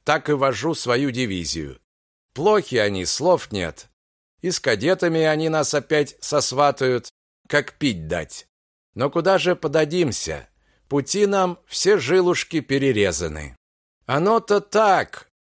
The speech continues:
туго согласился Медведев и в первый раз за время разговора поднял на Григория крохотные,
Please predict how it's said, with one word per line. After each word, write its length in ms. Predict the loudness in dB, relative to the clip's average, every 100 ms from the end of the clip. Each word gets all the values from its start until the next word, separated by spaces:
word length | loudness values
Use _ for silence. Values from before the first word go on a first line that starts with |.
| _
туго 280 | -4 0 0
согласился 760 | -2 0 0 0 0 0 0 -2
Медведев 800 | -4 -2 0 2 0 -8 -12 _ _ _ _
и 100 | -8
в 100 | -4
первый 340 | 0 0 2 2
раз 360 | 2 0 -2
за 200 | 0 0
время 340 | 2 0 0 -2
разговора 720 | -4 0 -2 2 2 2 -2 _ _ _ _
поднял 420 | 2 2 2 2
на 140 | 0 0
Григория 580 | 0 0 2 4 4
крохотные, 1000 | 0 -2 2 2 0 -4 -2 -2 0 -2